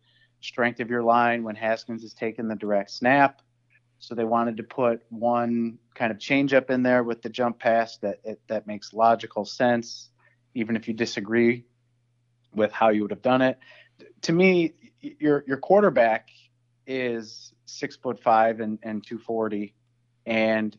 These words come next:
is equally capable or, or almost capable of running that, that power run, uh, you know, direct quarterback run,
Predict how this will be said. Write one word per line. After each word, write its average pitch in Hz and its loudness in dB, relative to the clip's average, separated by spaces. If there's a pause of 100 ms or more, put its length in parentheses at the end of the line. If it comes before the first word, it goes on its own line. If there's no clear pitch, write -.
(120)
is 117 -8
equally 143 0
capable 113 2
or, 117 -4
or 113 -2
almost 151 2 (180)
capable 110 -8 (320)
of 113 -4
running 131 0
that, 113 0 (340)
that 113 -4
power 120 -2 (220)
run, 123 -6 (1040)
uh, 107 -2
you 117 -8
know, 110 -4
direct 123 -2
quarterback 123 -2
run, 127 -2